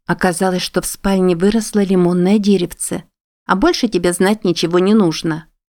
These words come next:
Кэт решительно захлопнула дверцу шкафа, чтобы поставить точку в разговоре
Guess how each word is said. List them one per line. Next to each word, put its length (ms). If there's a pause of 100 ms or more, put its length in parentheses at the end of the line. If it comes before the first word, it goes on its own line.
(260)
Кэт 160
решительно 560
захлопнула 600
дверцу 420
шкафа, 540 (180)
чтобы 320
поставить 540
точку 320
в 80
разговоре 720